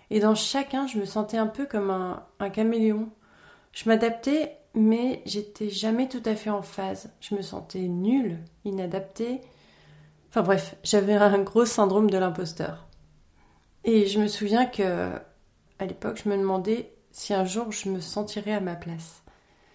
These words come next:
Peut-être que tu connais ça, toi aussi, cette sensation de,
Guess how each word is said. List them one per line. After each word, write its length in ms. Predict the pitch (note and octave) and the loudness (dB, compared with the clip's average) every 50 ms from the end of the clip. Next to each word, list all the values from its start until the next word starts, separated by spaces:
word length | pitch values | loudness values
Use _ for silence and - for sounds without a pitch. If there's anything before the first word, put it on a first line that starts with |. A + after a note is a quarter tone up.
| _ _ _ _ _ _ _ _ _ _ | _ _ _ _ _ _ _ _ _ _
Peut-être 320 | - G#3 G#3 A3 A3 A3 - | -4 -2 -2 -2 -2 -2 -4
que 80 | A3 | -8
tu 180 | G#3+ - - - | -8 -8 -10 -4
connais 240 | - G#3 G#3 G3+ G3 | -2 0 0 0 -2
ça, 240 | G3+ - G#3 A3 | -2 -2 -2 -2
toi 180 | G#3+ - G3+ F#3+ | -2 -4 -6 -6
aussi, 300 | F3+ E3 - - - G#3 | -6 -6 -8 -10 -10 -10
cette 240 | - - G3 - - | -10 -10 -10 -10 -8
sensation 500 | - G3 F#3+ - G3 F#3+ - A3 A3 G#3 G3 G3 | -8 -6 -6 -6 -6 -6 -6 -6 -6 -6 -6 -8
de, 420 | F3+ F3+ F3+ F3 F3 E3+ E3 - | -10 -10 -10 -8 -8 -10 -10 -12